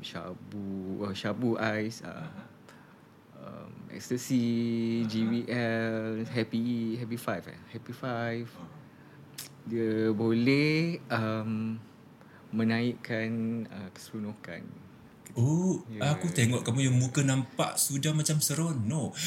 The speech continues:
Speaker 2: Eh, nampak macam ada pengalaman.
Speaker 1: Of course.
Speaker 2: Eh, ya ke?
Speaker 1: Ya.
Speaker 2: Eh, bercerita sikit. Eh, titik permulaan dia. Bila?
Speaker 1: Rasa dalam tahun dua ribu sepuluh kot.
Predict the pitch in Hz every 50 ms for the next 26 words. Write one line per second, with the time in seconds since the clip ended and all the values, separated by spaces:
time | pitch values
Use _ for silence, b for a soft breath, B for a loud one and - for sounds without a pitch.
0 | 165 151 B - 214 349 - - - - - - - - - - - - - 147
1 | 175 170 208 180 156 - - - 143 160 175 170 - - 214 208 202 196 190 208
2 | 208 - 202 202 214 233 233 240 233 214 175 123 107 104 123 143 135 107 90 78
3 | 73 69 65 - - - - - - - - - 330 226 - - - - - -
4 | 226 269 294 302 311 311 - 135 113 95 85 78 76 - - - 156 110 104 104
5 | 117 120 120 123 120 135 131 - 156 - - 117 87 73 69 - - - - -
6 | - 113 117 - - 123 135 - - - 113 107 117 117 117 107 - 104 127 123
7 | 107 82 76 71 67 - - - - - 147 185 202 220 208 165 120 92 82 78
8 | 73 73 78 82 95 B B B B B B B - - - 98 107 - - -
9 | 123 113 110 104 101 104 104 104 107 104 101 101 101 107 104 104 104 104 95 113
10 | 104 98 98 98 98 - - - 98 - 73 - 113 101 98 - - 135 127 131
11 | 139 - 135 104 76